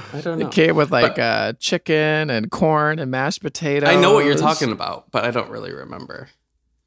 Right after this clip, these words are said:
Speaker 1: I don't know, but the last time I had been to K F C was when we went, um, before that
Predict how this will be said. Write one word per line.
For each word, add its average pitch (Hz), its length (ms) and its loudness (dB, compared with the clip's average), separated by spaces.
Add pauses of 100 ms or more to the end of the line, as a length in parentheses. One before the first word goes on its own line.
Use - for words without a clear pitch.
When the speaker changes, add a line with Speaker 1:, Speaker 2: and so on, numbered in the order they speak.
(540)
Speaker 1:
I 135 100 2
don't 139 120 6
know, 143 140 2
but 123 180 -4
the 131 80 -2
last 127 300 2
time 147 120 0
I 127 60 2
had 117 160 0
been 127 180 0
to 127 120 -6
K 123 180 -2
F 120 100 -2
C 127 240 -2
was 117 180 -4
when 120 140 -2
we 117 80 -2
went, 117 420 -2 (100)
um, 113 400 -2
before 123 340 -2
that 113 400 0